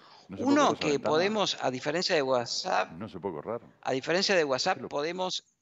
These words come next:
Speaker 2: este, perdón, este, eh, ¿me estás hablando a mí o no? Bueno, no, no, sentí
Speaker 1: <laughs> No, estábamos viendo a ver si yo le estaba pidiendo al director de cámaras que corriera el cuadrito con tu foto porque nos tapa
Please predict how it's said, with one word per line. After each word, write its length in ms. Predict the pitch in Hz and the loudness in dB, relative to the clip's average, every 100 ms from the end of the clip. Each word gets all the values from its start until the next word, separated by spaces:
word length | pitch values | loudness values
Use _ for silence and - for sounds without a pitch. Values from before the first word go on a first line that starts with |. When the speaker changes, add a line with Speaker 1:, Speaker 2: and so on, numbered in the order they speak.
| _ _ _ _ _ _ _ _ _ _ - | _ _ _ _ _ _ _ _ _ _ -10
Speaker 2:
este, 520 | 131 127 147 143 135 | -10 -6 -4 -2 -4
perdón, 680 | - - 139 143 151 151 123 | -8 -4 -2 0 2 0 -2
este, 680 | 120 - 123 123 120 113 | -8 -6 -4 0 0 -2
eh, 60 | 113 131 _ _ _ _ _ - 120 127 127 | -8 -14 _ _ _ _ _ -18 -8 -2 0
¿me 120 | 123 120 | 0 -2
estás 180 | 151 143 | 0 2
hablando 220 | 143 143 | 4 4
a 40 | |
mí 120 | 170 208 | 4 2
o 100 | 156 | 2
no? 180 | 135 | 0
Bueno, 220 | 123 123 120 | 0 -4 -6
no, 160 | 117 | -10
no, 140 | 131 113 - | -12 -14 -8
sentí 680 | 131 113 143 139 127 110 - | -8 -4 -2 0 0 -4 -8
Speaker 1:
<laughs> 60 | - 107 _ - 131 - | -10 -12 _ -16 -10 -2
No, 300 | 127 120 - - - | 0 0 -2 -8 -4
estábamos 420 | 104 143 143 127 | 0 4 4 4
viendo 180 | 120 123 | 2 4
a 20 | |
ver 120 | 117 131 | 4 4
si 240 | 117 104 - - - | 2 -2 -4 -20 -4
yo 140 | 117 | 2
le 80 | 127 | 4
estaba 180 | 123 127 | 6 4
pidiendo 280 | 120 123 127 | 6 4 4
al 80 | 110 | 4
director 320 | 107 98 127 | 2 2 2
de 80 | 113 | 4
cámaras 280 | 120 120 - | 2 2 0
que 120 | 101 | 0
corriera 340 | 107 104 120 | 0 2 2
el 80 | 117 | 2
cuadrito 460 | 101 101 113 117 104 | 4 2 2 0 0
con 160 | 104 | 0
tu 80 | 101 | -2
foto 300 | - 117 120 | 2 2 2
porque 160 | 107 95 | 0 -2
nos 180 | 95 - | -2 2
tapa 440 | 127 123 101 92 | 4 6 4 2